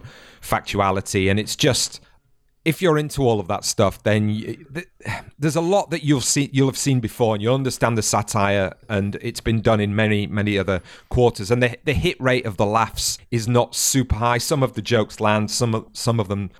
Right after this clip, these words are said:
uh, not too much, but the casting is, is great, and it's really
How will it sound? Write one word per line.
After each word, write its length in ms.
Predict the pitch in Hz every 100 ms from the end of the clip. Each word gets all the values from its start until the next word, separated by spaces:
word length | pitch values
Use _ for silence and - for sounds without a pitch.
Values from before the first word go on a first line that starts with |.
| _ -
uh, 140 | 107 -
not 220 | 104 -
too 160 | - 104
much, 360 | 101 - -
but 280 | 104 104 - - - - - -
the 100 | 147
casting 420 | - 180 - 139
is, 200 | 127 - - -
is 180 | 117
great, 300 | - 117 104
and 80 | 107
it's 140 | 107 110
really 260 | 110 101